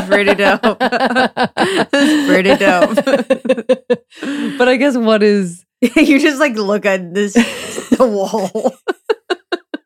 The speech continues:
Speaker 2: Hundred percent.
Speaker 1: You know, it's really
Speaker 2: I ki-,
Speaker 1: beautiful.
Speaker 2: I kind of enjoy it, but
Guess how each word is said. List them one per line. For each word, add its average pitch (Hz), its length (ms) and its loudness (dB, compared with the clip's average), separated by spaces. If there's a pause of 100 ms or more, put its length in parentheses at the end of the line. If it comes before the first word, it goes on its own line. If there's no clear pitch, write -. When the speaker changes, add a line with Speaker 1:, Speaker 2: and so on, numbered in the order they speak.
(720)
Speaker 2:
Hundred - 340 -4
percent. - 800 -10
Speaker 1:
You 285 60 4
know, 254 140 4
it's 269 320 -2
really 254 280 0
Speaker 2:
I 226 100 4
ki-, 190 80 -2
Speaker 1:
beautiful. 185 520 0 (100)
Speaker 2:
I 220 80 4
kind 233 240 2
of 320 60 4
enjoy 208 360 4
it, 196 100 0
but 180 280 0